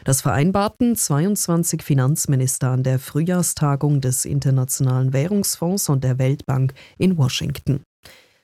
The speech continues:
So soll es etwa weniger Subventionen für fossile Brennstoffe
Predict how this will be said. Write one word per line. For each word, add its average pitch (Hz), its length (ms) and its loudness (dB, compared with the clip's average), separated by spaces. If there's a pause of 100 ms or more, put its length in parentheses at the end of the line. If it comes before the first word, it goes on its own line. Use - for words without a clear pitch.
So 170 120 2
soll 160 240 2
es 254 140 0
etwa 190 360 2
weniger 185 380 2
Subventionen 175 840 0
für 180 260 0
fossile 190 560 -2
Brennstoffe 127 800 -2